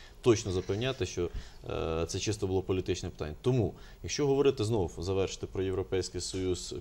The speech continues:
квоти, вони є в них всередині сьогодні між своїми країнами в тому числі. І відверто маємо сказати, е, ні одна європейська країна, яка вже є, е, в Європейському Союзі,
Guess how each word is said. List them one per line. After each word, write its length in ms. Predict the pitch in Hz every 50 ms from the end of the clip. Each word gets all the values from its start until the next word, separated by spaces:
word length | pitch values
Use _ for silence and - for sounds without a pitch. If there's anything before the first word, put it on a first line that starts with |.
| - -
квоти, 340 | 160 175 180 180 - 85 - - - - - - -
вони 280 | 90 95 110 120 131
є 180 | 139 143 151 135
в 40 | 104
них 180 | 101 104 104
всередині 560 | 104 - - 107 117 131 147 139 120 110 104 92
сьогодні 260 | - - 98 98 98
між 220 | 98 101 98 -
своїми 400 | - 104 107 101 98 87 85 80
країнами 420 | 80 - 87 87 82 80 80 80 80
в 60 | 78
тому 240 | - 90 90 90 90
числі. 480 | - 104 104 - - 151 160 165 165 165 - - - - - -
І 40 | -
відверто 400 | 90 92 101 123 139 135 - 107
маємо 200 | 110 107 107 101
сказати, 440 | - - - 95 90 85 - - - - - - - - -
е, 200 | 80 82 82 80
ні 140 | 98 107
одна 220 | 117 123 127 123 101
європейська 580 | 95 92 95 98 92 - 101 92 - - 95
країна, 520 | 87 - 101 104 120 139 156 160 147 117 92
яка 240 | 85 82 - 92 87
вже 240 | 85 90 95 92
є, 240 | 87 85 85 85 82
е, 140 | 82 82 80 - 78 80 80 82 80 82
в 60 | 82
Європейському 520 | 87 87 90 - 92 90 - - 90 92
Союзі, 380 | 90 - - 139 143 131 107 90